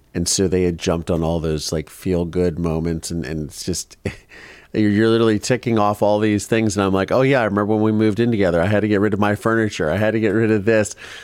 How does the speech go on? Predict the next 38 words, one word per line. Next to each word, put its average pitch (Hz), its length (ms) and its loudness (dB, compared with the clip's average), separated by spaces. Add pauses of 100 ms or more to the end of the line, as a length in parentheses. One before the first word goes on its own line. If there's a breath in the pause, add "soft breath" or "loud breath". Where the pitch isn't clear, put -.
(140 loud breath)
I 110 120 -2
have, 110 180 0
like, 110 260 0
I 113 80 0
was 117 180 2
just 120 220 0
thinking 117 260 0
about 107 180 2
something 104 440 -2 (420)
earlier 120 280 4
today, 127 240 0
and 110 80 2
I 104 60 2
was 104 180 0
like, 101 180 -2 (180)
"Oh, 139 260 2
I 104 60 2
wish 147 200 2
I 147 60 0
had, 139 280 -2 (300)
oh, 90 320 -2 (120)
I 104 60 -6
don't 101 160 -2
have 95 160 -4
that 90 140 -2
anymore 87 280 -4
because 85 280 -8
she - 160 -8
made 87 160 -2
me 85 80 -6
get 85 180 -8
rid 80 140 -6
of 73 80 -8
that." 50 280 -10 (540 loud breath)
You - 120 -2
know, 90 160 2
and 98 220 0
then, 95 260 0